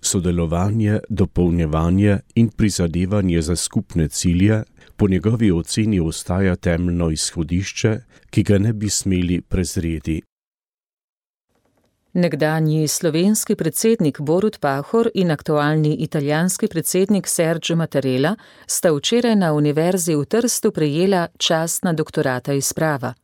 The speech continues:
Speaker 2: Kot so utemeljili na slovesni podelitvi, sta priznanje prejela, ker sta se odločno zoperstavila ozkoglednosti nacionalističnega egoizma in se zavzela za politiko sprave. Podrobneje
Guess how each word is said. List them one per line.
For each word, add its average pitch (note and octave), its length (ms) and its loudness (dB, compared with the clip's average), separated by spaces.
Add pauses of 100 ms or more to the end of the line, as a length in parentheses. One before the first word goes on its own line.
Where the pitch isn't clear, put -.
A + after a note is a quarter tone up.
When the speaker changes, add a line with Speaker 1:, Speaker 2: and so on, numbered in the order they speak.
(540)
Speaker 2:
Kot B3 200 0
so - 240 2
utemeljili F#3 840 0
na E3 140 0
slovesni D#3 560 -2
podelitvi, F3 640 0 (340)
sta - 240 0
priznanje F3+ 640 2
prejela, D#3 560 0
ker G3 200 -4
sta F3 180 -4
se D#3 280 0
odločno F3 540 0
zoperstavila D#3 880 -2
ozkoglednosti F3 1000 0 (300)
nacionalističnega E3+ 1160 0
egoizma D3+ 680 2 (240)
in F3+ 180 2
se D#3+ 120 0
zavzela E3 720 0
za D3+ 200 -2
politiko D#3+ 540 -2
sprave. A#2+ 480 -4 (480)
Podrobneje D#3+ 640 0